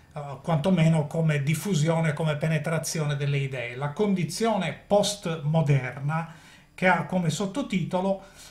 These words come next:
una ricerca sulla condizione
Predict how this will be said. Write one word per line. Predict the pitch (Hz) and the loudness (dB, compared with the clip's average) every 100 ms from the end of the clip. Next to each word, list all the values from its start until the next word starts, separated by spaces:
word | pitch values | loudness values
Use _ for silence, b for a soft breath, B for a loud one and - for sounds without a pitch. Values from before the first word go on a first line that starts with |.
| B | B
una | 185 190 | 4 6
ricerca | 202 208 233 233 226 226 214 - | 6 4 2 2 0 0 -2 -4
sulla | - 208 190 185 175 175 - | -4 0 4 4 2 0 -2
condizione | 202 185 185 - 220 180 151 | 2 4 2 0 0 0 -4